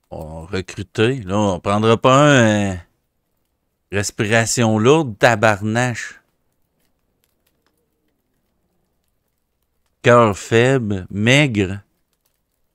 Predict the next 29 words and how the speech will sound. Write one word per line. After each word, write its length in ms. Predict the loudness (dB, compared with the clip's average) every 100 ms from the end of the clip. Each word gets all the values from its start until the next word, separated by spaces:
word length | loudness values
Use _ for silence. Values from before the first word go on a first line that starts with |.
| _ _ _ _ _ _ _ _ _ _ _ _ _ _ _ _ _ _ _ -8
Moins 240 | -4 -4
vingt 320 | -4 -2 -2 -2
pour 220 | -8 -10
cent 280 | -12 -12 -16 _ _ _ _ _ _ _
de 80 | -8
capacité 800 | -2 -4 0 -2 -2 -8 -4 -2
de 160 | 0 0
porte-charge. 1040 | -2 -6 _ -10 -6 -4 -4 -6 -12 -12
Bon, 180 | -4 -2
ben, 240 | -2 -10 -14
c'est 160 | -14 -8
pas 160 | -2
un 80 | 0
problème, 500 | 0 0 2 2 0
mais 80 | -2
on 300 | -2 -2 -2
a 80 | 0
de 60 |
la 80 | 0
misère 220 | 0 0
à 40 | -2
tuer 320 | -4 -6 -4
quelqu'un 380 | -4 -4 -4 -2
pour 100 | -2
avoir 220 | -2 -4
du 80 | -6
stock. 520 | -8 -6 -6 -10 -20 _ _ _ _ _ _ _ _ _ _ _ _ _ _ _ _ _ _ _ -10
Maigre, 480 | -4 -4 -2 -4 -6
maigre. 640 | -4 -6 -6 -8 -12